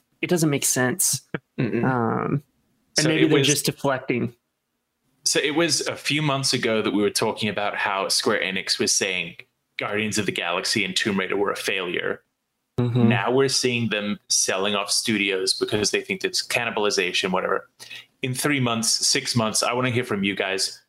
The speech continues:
Speaker 3: What do you think the state of Square Enix will be? Do you think that they'll have continued to, like, sold off more? Do you think that they'll have been purchased by then? Like, the rumors s-, keep to, seem to keep swirling, or do you think some other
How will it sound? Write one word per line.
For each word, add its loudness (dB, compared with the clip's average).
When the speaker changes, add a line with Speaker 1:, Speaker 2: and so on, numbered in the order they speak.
Speaker 3:
What 2
do 2
you 4
think -4
the -4
state -2
of 0
Square 0
Enix -2
will 2
be? -6
Do 0
you 2
think 0
that -2
they'll 0
have 0
continued -4
to, -2
like, -6
sold 0
off -2
more? 2
Do -4
you -6
think -2
that -4
they'll 0
have -2
been 0
purchased -4
by -4
then? 0
Like, -2
the -2
rumors 0
s-, 0
keep -4
to, 0
seem -2
to -2
keep -8
swirling, 0
or 2
do -2
you -4
think -6
some 0
other 0